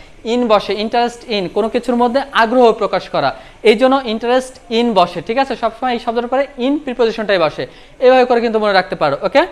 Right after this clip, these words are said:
এরপর দেখো, "most of the project, আহ, are made", কিছু জিনিস তৈরি হয়েছিল। এখানে দেখো, এই মেড শব্দটার পরে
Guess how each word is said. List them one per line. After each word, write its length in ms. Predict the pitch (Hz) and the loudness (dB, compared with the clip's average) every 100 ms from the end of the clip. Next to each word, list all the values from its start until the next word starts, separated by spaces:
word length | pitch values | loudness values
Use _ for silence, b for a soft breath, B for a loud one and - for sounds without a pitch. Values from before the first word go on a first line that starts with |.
| B B B B - | B B B B -2
এরপর 240 | 226 240 262 | 4 6 6
দেখো, 180 | 247 240 | 4 2
"most 400 | 202 220 269 - | 2 2 2 0
of 400 | - 220 214 202 | 2 2 2 2
the 100 | 233 - | 0 4
project, 500 | 226 185 233 320 - b b b b | 2 4 4 4 -4 b b b b
আহ, 560 | 165 170 175 - 208 247 | 0 2 0 2 4 4
are 80 | 202 | 2
made", 360 | 185 226 190 - - b b b - | 2 2 2 -4 -18 b b b -6
কিছু 380 | 240 277 269 226 175 | -2 2 0 -2 -2
জিনিস 260 | 226 277 - | 0 0 2
তৈরি 220 | 233 254 | 4 6
হয়েছিল। 360 | 233 226 220 214 | 6 4 4 -2
এখানে 380 | 220 202 220 175 | 0 -2 -2 0
দেখো, 220 | 170 190 | 0 0
এই 100 | 180 | -2
মেড 340 | 170 185 262 | -2 -2 -2
শব্দটার 360 | - 262 254 262 | 0 -2 0 -2
পরে 340 | 262 214 202 | 2 4 2